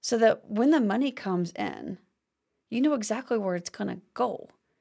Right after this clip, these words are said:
because you've already envisioned that plan. You've already recorded the vision and made it plain.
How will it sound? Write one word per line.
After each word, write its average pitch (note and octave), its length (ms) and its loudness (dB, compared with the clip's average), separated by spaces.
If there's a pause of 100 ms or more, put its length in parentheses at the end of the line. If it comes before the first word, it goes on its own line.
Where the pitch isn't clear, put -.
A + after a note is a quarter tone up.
(320)
because G#3 260 0
you've G#3+ 140 0
already G#3+ 580 -4
envisioned F#3 840 -2
that F3+ 300 -6
plan. A3+ 280 -4
You've F3+ 260 -6
already G3 600 -2 (540)
recorded G3 520 2
the B3+ 100 2
vision F3 540 -2 (140)
and F3+ 220 2
made E3 180 2
it - 140 -4
plain. - 460 -10